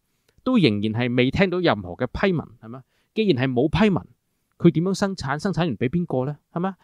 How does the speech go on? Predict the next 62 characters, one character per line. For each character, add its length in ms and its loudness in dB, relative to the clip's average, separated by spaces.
你 120 6
要 100 2
買 160 2
BioNTech， 440 -6
全 220 -8
世 120 4
界 140 4
咁 160 0
多 100 6
BioNTech， 300 2
個 140 0
個 60 4
咪 120 2
問 160 0
德 80 0
國 140 -6
買， 260 -4
美 160 0
國 200 0
嗰 100 -4
啲 100 0
就 120 -2
問 180 2
呢 140 -2
個， 240 2
即 120 0
係 360 4
輝 200 2
瑞 100 2
買， 240 -4
係 320 2
全 300 0
部 160 4
佢 80 6
哋 80 8
已 60 4
經 200 -4
合 120 -2
作 120 -2
晒 140 -2
生 160 -4
產 220 -4
㗎 100 -4
啦。 100 -8
然 180 4
之 140 4
後 60 8
你 60 8
係 120 8
買 200 6
咗 80 6
邊 140 0
度 100 2
嘅 20 0
代 240 4
理 60 2
權？ 140 -6
你 60 -2
係 60 0
買 180 -2
咗 180 -2
大 400 -2